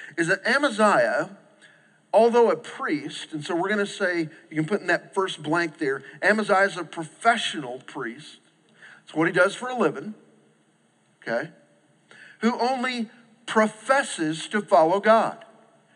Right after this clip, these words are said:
Now, that's a turn of phrase that I put in there intentionally. Amaziah is a professional priest. He gets his living by being a priest, by being a preacher, by being one who advocates on,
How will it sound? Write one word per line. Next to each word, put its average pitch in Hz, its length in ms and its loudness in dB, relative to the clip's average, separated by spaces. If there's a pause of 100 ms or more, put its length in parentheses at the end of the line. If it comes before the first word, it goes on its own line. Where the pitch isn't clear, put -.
(260)
Now, 90 80 -20
that's 90 240 -14
a - 80 -12 (300)
turn 185 260 -2
of 170 120 -8
phrase 170 380 -2
that 147 140 -2
I 151 100 4
put 160 220 -6
in 156 120 -2
there 156 160 0
intentionally. 151 600 -6 (420)
Amaziah 170 800 4 (220)
is 160 140 -4
a 170 60 0
professional 208 800 -2
priest. - 560 -10
He 147 100 -6
gets 165 400 -6 (260)
his 208 360 0
living 151 560 0 (200)
by 147 180 6
being 180 280 0
a 180 60 -4
priest, 156 440 -10
by 135 140 -2
being 165 240 0
a 185 60 0
preacher, 180 500 -10
by 117 220 -4
being 156 340 -2 (240)
one 175 220 0
who 190 180 -8 (140)
advocates 196 840 -2 (340)
on, 151 240 0